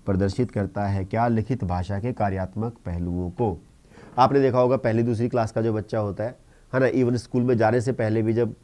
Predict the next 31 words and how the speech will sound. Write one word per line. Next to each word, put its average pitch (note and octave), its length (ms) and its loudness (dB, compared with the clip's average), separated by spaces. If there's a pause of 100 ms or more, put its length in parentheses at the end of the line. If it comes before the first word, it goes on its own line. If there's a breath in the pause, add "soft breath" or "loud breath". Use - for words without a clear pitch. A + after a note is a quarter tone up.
(220)
हल्का A2 240 2
फुल्का A#2 260 2
नर्सरी A#2 320 2
वर्सरी A2 280 -2
में A2 60 0
होता B2 140 -2
है F3 40 -4
तो E3+ 60 -6
अपना D3+ 120 0
नाम A#2+ 240 2
वाम A#2+ 200 0
लिख A2+ 160 -2
के C3+ 100 -2
बड़ा B2+ 220 2 (500 soft breath)
खुश B2+ 180 4
होता F2 200 0
है, D2+ 80 -12 (480 soft breath)
है - 60 10
ना? G#3 180 8 (340 soft breath)
मतलब C3+ 400 4
मैंने C3+ 240 6
ये C3 200 10
भी C#3+ 120 8
देखा C3+ 260 8
है C3 100 10
भाई B2+ 160 6 (1300)
कि C3+ 380 8 (420 soft breath)
जो B2 360 8
बच्चे B2 320 2
होते C3 360 6
हैं C#3 260 0